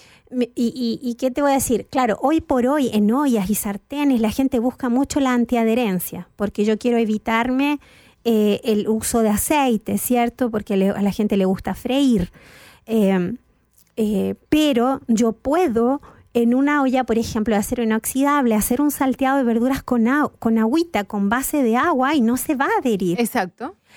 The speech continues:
Speaker 1: Eh, eh, y yo puedo, yo, se hace el hue-, el huevo frito, entre comillas, yo lo hago con agüita,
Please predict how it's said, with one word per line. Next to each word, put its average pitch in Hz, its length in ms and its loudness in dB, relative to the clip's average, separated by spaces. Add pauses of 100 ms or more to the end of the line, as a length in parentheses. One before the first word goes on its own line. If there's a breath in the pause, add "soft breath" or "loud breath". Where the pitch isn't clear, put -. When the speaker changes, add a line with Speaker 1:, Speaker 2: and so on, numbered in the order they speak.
(160 loud breath)
Speaker 1:
Eh, 208 520 2 (280)
eh, 214 640 2
y 220 160 2
yo 233 200 2 (480)
puedo, 277 320 0 (100)
yo, 247 220 0 (160)
se - 160 -4
hace 330 260 0
el 247 140 4
hue-, 285 380 2
el 233 160 2
huevo 330 360 2
frito, 339 420 -2
entre 269 220 0
comillas, 381 640 0 (200 soft breath)
yo 247 200 0
lo 370 160 4
hago 311 280 0
con 311 160 0
agüita, 220 460 -2